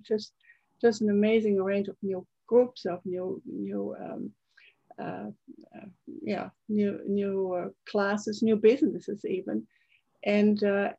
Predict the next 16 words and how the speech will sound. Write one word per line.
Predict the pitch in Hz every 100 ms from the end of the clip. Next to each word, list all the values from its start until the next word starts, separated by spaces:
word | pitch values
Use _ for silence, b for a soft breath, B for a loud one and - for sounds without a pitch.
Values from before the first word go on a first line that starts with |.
| -
and | 214 220
everything | 240 311 311 285
just | 269 247 -
led | 226 226
me | 226
to | 214 220
the | 214
next | 208 208 208 -
step. | - 220 - - -
And | 196 208
so | 240 214 214 - -
my | 208
answer | 208 240 311 339 285
would | 240 214
be | 214 208
just | 220 233